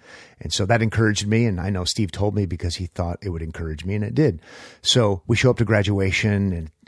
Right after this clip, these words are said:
all kinds of pomp and circumstance. They have bagpipes playing, and, uh, the procession is, is, it's just cool. It's a great experience, a, a high point for me.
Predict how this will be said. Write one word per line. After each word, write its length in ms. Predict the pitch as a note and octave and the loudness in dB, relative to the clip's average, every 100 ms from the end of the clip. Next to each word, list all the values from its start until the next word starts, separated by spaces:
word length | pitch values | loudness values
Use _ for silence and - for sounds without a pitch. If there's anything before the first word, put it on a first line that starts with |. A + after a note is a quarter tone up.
| - | -4
all 160 | A2 | -2
kinds 240 | - G#2+ G2 | 0 -2 -2
of 100 | - | -4
pomp 260 | G2+ F#2+ | -2 -2
and 120 | F#2+ | -4
circumstance. 760 | - F#2+ G2 F2 - F2+ F2+ - | -6 -6 -6 -6 -6 -4 -4 -6
They 100 | F2+ | -6
have 200 | E2+ D#2+ | -8 -6
bagpipes 600 | E2+ F2+ D#2+ E2+ F2 - | -6 -6 -6 -6 -6 -6
playing, 640 | - - F2+ F2 E2+ E2+ | -10 -8 -6 -4 -6 -6
and, 120 | D#2+ C#2+ - - - | -8 -12 -18 -20 -12
uh, 240 | - D#2+ | -10 -8
the 80 | E2+ | -10
procession 640 | - F2 - F2+ - G2 F2 | -8 -4 -4 -2 -2 -2 -4
is, 360 | D#2+ - - - | -6 -6 -8 -8
is, 200 | F#2+ - | -8 -8
it's 120 | - - | -8 -4
just 200 | C3 - | -2 -2
cool. 360 | B2 A2 G#2 | 0 2 2
It's 180 | F#2+ - | -2 -8
a 100 | - | -10
great 260 | - G#2 F#2+ | -4 -2 -2
experience, 640 | - - G2 F#2+ F#2 - | -4 -4 -4 -2 -2 -4
a, 160 | E2 D2+ - | -6 -8 -10
a 40 | |
high 220 | E2+ F2+ F#2+ | -6 -4 -4
point 280 | - F#2 | -4 -8
for 140 | - F#2+ | -6 -6
me. 320 | F2+ F2+ F2 | -4 -6 -8